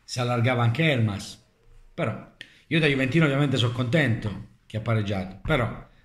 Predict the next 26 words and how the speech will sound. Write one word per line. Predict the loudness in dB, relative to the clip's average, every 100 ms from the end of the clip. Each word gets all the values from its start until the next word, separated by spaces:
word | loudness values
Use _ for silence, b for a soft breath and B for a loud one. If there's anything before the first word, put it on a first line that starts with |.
| -4
se | -2
parliamo | 0 -2 0 0
sempre | 0 0
in | 0
maniera | 0 0
sportiva | -2 -2 -4 -2 0 0 0
così, | 0 0 -2 -4 B B
il | -4
Napoli | -2 0 2 2
meritava | 4 2 2 0 0 -2 -4
e | -4
magari | -2 0 0
era | 2 0
più | 0
su | -2 0 -2 -4 -8
e | -8
il | -2
campionato | 0 2 0 2
diventa | 0 0 -2
ancora | 0 0
più | 0
avvincente, | 0 2 2 0 0 -2
perché | -4 -2
l'Atalanta | -2 0 0 0 0
non | 0 2
molla. | 2 2 2 -2 -4 -12